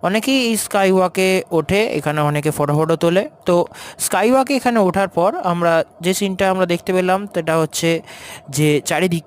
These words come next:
নীল, রাতের সিনটা এখানে খুবই ভালো, অনেকে এখানে ফটো ফটো তুলছে দেখতেই পাচ্ছ। অপোজিটে এই জায়গাটা সবথেকে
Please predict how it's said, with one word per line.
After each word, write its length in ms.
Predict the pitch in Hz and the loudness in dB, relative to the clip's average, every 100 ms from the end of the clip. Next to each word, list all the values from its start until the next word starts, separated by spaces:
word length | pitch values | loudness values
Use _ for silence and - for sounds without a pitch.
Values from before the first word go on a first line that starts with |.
| 147 | -4
নীল, 360 | 147 156 165 - 160 | -2 0 -2 -4 -2
রাতের 280 | 160 208 | -2 0
সিনটা 300 | 208 214 214 | -2 -2 0
এখানে 240 | 214 208 208 | 0 0 -2
খুবই 280 | 214 190 190 | -2 -2 -2
ভালো, 300 | 151 143 190 | 0 0 0
অনেকে 240 | 170 156 | -2 -2
এখানে 180 | 165 160 | -4 -2
ফটো 220 | 151 143 | -2 0
ফটো 200 | 147 147 | 0 0
তুলছে 460 | 139 165 175 202 208 170 | 0 0 0 -2 -2 -4
দেখতেই 280 | 143 185 | -6 -4
পাচ্ছ। 300 | 160 143 - 196 - - - - - - - | -2 -2 -2 -4 -6 -20 -20 -20 -20 -20 -8
অপোজিটে 520 | 170 185 220 240 247 247 | -4 0 0 2 2 0
এই 320 | 202 220 214 | 0 -2 0
জায়গাটা 500 | 190 185 170 170 185 190 - | 0 0 -2 0 2 0 -2
সবথেকে 640 | - 165 - - 175 185 | -8 -8 -6 -8 -2 -2